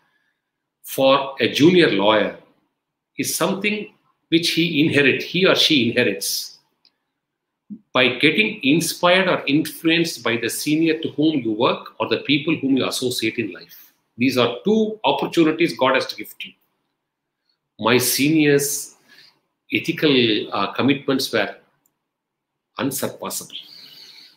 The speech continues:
His integrity was impeccable. When a dirty case comes to him, this is what he will sound the client.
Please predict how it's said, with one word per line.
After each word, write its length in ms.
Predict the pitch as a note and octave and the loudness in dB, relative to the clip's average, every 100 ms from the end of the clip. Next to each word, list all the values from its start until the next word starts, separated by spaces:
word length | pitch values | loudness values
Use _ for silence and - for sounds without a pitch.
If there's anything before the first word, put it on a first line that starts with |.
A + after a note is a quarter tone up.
| _ _ _ _ _ _ _ _ _ _ | _ _ _ _ _ _ _ _ _ _
His 200 | C#3+ C3 | -2 2
integrity 760 | C#3+ D3+ E3 D3+ D3 D#3 C#3 | 2 2 0 -2 2 2 2
was 200 | C3 - | 0 -2
impeccable. 640 | D3 F#3 G2 - - A2 - _ _ _ _ _ _ _ _ _ _ _ _ _ - _ _ _ - | -2 -2 -4 -6 -6 -8 -12 _ _ _ _ _ _ _ _ _ _ _ _ _ -20 _ _ _ 0
When 200 | C#3 D3 | 4 6
a 180 | B2 - | 4 4
dirty 600 | G3+ G#3 G#3+ G3+ - - | 4 4 2 0 -2 -4
case 360 | D#3+ F3 E3+ - | 2 2 2 -4
comes 360 | - C#3+ D#3+ | -4 -4 -4
to 100 | - | -6
him, 300 | - F2+ D#2+ - _ _ _ _ _ _ _ _ _ _ _ _ _ _ C#3+ | -6 -8 -12 -18 _ _ _ _ _ _ _ _ _ _ _ _ _ _ -2
this 120 | F#3 | 2
is 220 | F#3 - | 0 2
what 220 | F#3 F#3 | 2 4
he 120 | D#3 | 2
will 140 | C#3+ C3 | 2 2
sound 320 | - B2+ C3 | 2 2 4
the 100 | - | 2
client. 380 | A2 G2+ F#2 | 0 -2 -4